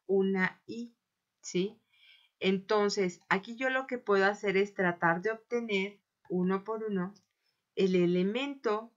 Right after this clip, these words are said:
que tiene el, el, la posición que tiene cada elemento,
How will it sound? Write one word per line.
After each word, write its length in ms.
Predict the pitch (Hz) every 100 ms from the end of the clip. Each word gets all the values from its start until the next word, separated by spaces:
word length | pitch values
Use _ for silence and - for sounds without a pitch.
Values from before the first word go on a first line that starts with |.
| _ -
que 140 | 175
tiene 760 | 170 185 196 190 180 180 208 _ _ _ _
el, 600 | 170 160 156 151 147 147 - _ _ _ _
el, 960 | - 170 156 151 151 151 147 143 139 - _ _
la 220 | - 190 190
posición 400 | 208 202 247 254
que 100 | 247
tiene 340 | 214 208 202
cada 240 | 190 175
elemento, 480 | 175 160 143 135 _